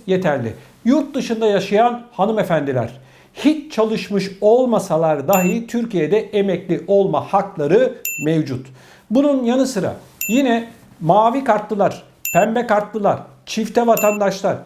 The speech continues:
ya da sadece Türkiye Cumhuriyeti vatandaşı olanlar da Türkiye'de emekli olma hakkına sahipler.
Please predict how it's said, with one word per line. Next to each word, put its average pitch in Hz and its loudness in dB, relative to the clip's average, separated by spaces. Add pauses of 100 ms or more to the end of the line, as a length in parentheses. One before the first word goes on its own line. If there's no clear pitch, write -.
(140)
ya 220 2
da 156 2
sadece 226 0
Türkiye 214 -2
Cumhuriyeti 190 -2
vatandaşı 202 -2 (140)
olanlar 196 2
da 226 0 (160)
Türkiye'de 208 -2 (100)
emekli 185 0
olma 175 2
hakkına 196 -2
sahipler. 139 -4